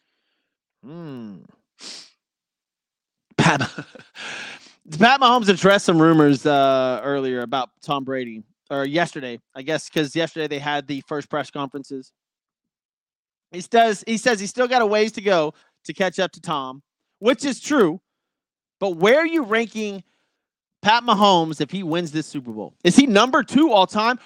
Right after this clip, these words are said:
Are we knocking Joe Montana off the, <laughs> off the board or off the top two if Mahomes wins?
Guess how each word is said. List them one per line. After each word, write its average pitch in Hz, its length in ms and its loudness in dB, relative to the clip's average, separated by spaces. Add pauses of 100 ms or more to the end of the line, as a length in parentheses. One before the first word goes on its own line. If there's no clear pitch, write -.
Are 220 100 4
we 311 160 -4
knocking 240 480 -2
Joe 196 320 2
Montana 214 600 -4
off 208 360 2
the, 185 160 0
<laughs> - 160 -10
off 214 220 2
the 190 80 -2
board 226 440 2 (300)
or 190 140 2
off 220 160 2
the 214 80 -14
top 233 280 0
two 285 300 -2 (180)
if 208 160 -4
Mahomes 202 380 0
wins? 285 400 -4